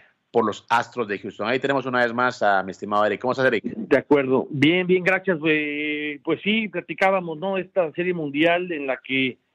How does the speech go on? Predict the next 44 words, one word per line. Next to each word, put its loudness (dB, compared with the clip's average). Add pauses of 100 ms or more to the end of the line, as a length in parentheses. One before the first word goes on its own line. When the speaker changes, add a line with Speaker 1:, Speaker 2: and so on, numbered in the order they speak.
(260)
Speaker 2:
los 2
Astros 0
logran 2
el -2
campeonato 0
con 0
un 0
Dusty 0
Baker, 2 (460)
el 2
piloto 2
de 2
los 0
Astros -2
de 2
Houston, -4
que 4
a 4
sus 0
setenta 2
y 4
tres 2
años, 0
pues -2
ya 4
se 0
le 2
hizo, 0 (480)
eh, -6
levantar 4
ya 0
el -4
trofeo -2
de 0
la -4
Serie -2
Mundial 2
y 0
ante 0
su -12
gente, -4
y -8
creo 2
que 0